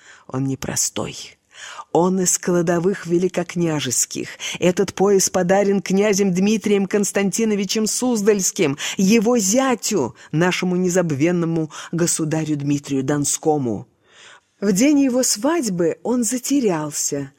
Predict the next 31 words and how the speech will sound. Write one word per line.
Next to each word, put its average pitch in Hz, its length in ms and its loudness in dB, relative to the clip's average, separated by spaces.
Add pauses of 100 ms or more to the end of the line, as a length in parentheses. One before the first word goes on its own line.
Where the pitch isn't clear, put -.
(280)
Говорили, 180 520 2
будто 185 420 2
бы 196 200 2
один 202 640 0
из 170 100 -2
самых 170 340 -4
близких 165 500 -4
к - 100 -12
великому 165 440 -2
князю 165 460 -2
бояр 165 580 -2 (640)
подменил 180 760 2
его, 143 540 -2 (460)
но 165 220 2
до 220 260 2
сих - 240 -2
пор 175 200 0
было 233 200 2
неизвестно, 285 640 2
кто 247 200 -2
именно. 127 760 0 (420)
Я 151 300 2
удивляюсь, 170 640 0
как 165 220 -2
мог 170 240 2
этот 156 180 0
драгоценный 160 720 0
для 156 160 0
всех - 320 0
нас 147 220 -2
пояс 226 420 2